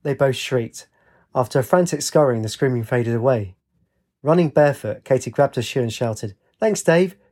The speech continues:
You're a legend." "Come on, let's go." Benny appeared from the stairwell and stood quizzically peering back up. Astride grabbed his hand and pulled him along. He shouted,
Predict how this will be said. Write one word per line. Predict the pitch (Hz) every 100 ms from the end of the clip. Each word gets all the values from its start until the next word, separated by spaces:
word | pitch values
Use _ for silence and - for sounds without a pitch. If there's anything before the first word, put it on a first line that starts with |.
| -
You're | 180 170
a |
legend." | 185 - 101 92 _ _ _ _
"Come | - 214 123
on, | 139 160 -
let's | 175
go." | - 147 104 - _ _ _ _ _
Benny | - 170 139
appeared | - 127 117
from | 120
the | 117
stairwell | - 143 113 110 98 _ _
and | 127
stood | - 131 -
quizzically | - 175 160 120
peering | 113 127 120 110
back | 123 143
up. | 113 - - _ _ _ _ _
Astride | 127 - 143 131 -
grabbed | 143 135
his | 120 -
hand | 127 107
and | 98
pulled | - 135
him | 117
along. | 123 110 95
He | 117
shouted, | - 117 - 107